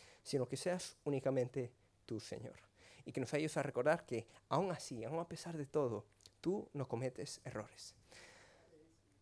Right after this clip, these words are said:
Gracias por estar aquí con nosotros, Señor. Ah, ayúdanos a ver que, que tú estás aquí. Y ayúdanos a recordar que estás en cada una de las situaciones que est-, estamos, Señor. Y ayúdanos a ver de qué manera tú,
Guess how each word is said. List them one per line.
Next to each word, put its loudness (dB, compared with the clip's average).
Gracias 4
por 4
estar 2
aquí 2
con 0
nosotros, -2
Señor. -2
Ah, -8
ayúdanos 0
a 2
ver 2
que, -4
que -4
tú -2
estás -4
aquí. -8
Y -2
ayúdanos 2
a -4
recordar 2
que -8
estás -2
en -2
cada 4
una 4
de 4
las -4
situaciones -4
que 0
est-, -4
estamos, -6
Señor. -10
Y -2
ayúdanos 2
a -2
ver 6
de -4
qué -2
manera 4
tú, 2